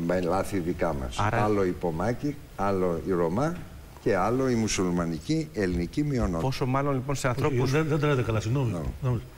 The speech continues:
Speaker 3: Διότι επισήμως η χώρα μας δέχεται ότι η θρησκευτική μη-,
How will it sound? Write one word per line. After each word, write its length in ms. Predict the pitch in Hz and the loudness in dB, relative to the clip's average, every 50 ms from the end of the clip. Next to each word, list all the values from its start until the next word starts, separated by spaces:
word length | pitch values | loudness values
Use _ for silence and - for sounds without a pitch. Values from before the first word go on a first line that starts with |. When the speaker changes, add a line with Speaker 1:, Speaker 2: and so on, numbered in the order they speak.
| - - - - - - - - | -18 -20 -20 -20 -20 -12 -4 -2
Speaker 3:
Διότι 440 | 123 107 123 123 110 104 120 - - | 2 2 4 4 2 2 0 -2 0
επισήμως 640 | 113 123 - - - - - - 208 202 190 156 - | 0 0 2 2 2 2 4 4 4 4 4 2 0
η 40 | 143 | 0
χώρα 220 | - 143 147 147 | 0 2 2 2
μας 140 | 151 147 131 | 4 2 2
δέχεται 440 | 110 180 175 131 127 127 - 135 135 - - - - - - - | 2 2 2 2 0 0 0 -4 -4 -4 -10 -18 -18 -16 -8 -4
ότι 240 | 135 120 - - | -2 -2 0 0
η 200 | 135 160 131 131 | -2 0 2 0
θρησκευτική 680 | 131 - - 120 - - - 127 - 131 120 - - 180 | 0 0 -2 -2 -2 0 -2 -4 -2 -4 -6 -2 0 2
μη-, 200 | 160 147 143 151 | 2 2 2 0